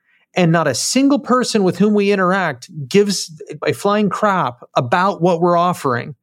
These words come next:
that it doesn't impact them at all in taking or leaving a job, that's just an indictment on us, not an indictment on the subject matter. It means we're not delivering something that's great, and we need to deliver something great.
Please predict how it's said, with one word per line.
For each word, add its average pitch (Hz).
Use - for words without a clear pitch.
that 160
it 135
doesn't 202
impact 190
them 175
at 139
all 156
in 139
taking 165
or 151
leaving 147
a 127
job, 131
that's 196
just -
an 202
indictment 170
on 143
us, -
not 180
an 196
indictment 160
on 147
the 139
subject 180
matter. 120
It 147
means 175
we're 175
not 185
delivering 180
something 135
that's 120
great, 120
and 139
we 156
need 170
to 165
deliver 135
something 120
great. 120